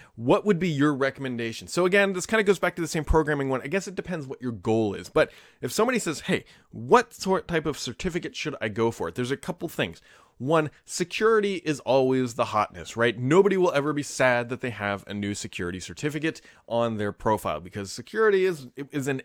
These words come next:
evergreen topic. It's never going away, and it's something you always have to be vigilant about. Cloud, uh, based certificates are always a good thing. I might stay, there's, like, S Q L Server twenty twenty-two is coming online.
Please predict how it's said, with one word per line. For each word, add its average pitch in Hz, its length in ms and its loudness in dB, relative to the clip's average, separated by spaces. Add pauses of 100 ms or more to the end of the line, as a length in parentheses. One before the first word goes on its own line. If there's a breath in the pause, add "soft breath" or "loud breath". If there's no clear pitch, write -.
evergreen 147 480 -2
topic. 104 480 -8
It's - 220 -14
never 120 440 2
going 120 280 -2
away, 90 260 -4
and 95 120 -8
it's 98 100 -12
something 127 180 -8
you 123 160 -6
always 117 300 0
have 107 100 -6
to - 60 -16
be 107 80 -6
vigilant 90 480 -8
about. - 180 -8 (320 loud breath)
Cloud, 151 380 4 (260 soft breath)
uh, 123 160 4
based 131 320 4
certificates 156 460 -4
are 170 80 2
always 135 360 6
a 135 40 -4
good 131 180 -4
thing. 147 160 -6
I 127 80 -2
might 165 240 -2
stay, 180 380 2 (580 soft breath)
there's, 147 460 -2 (160)
like, 120 160 -6
S - 80 -10
Q 180 140 -4
L 170 40 0
Server 147 260 0
twenty 143 280 -2
twenty-two 147 580 -2
is 160 100 4
coming 156 320 -2
online. 143 440 2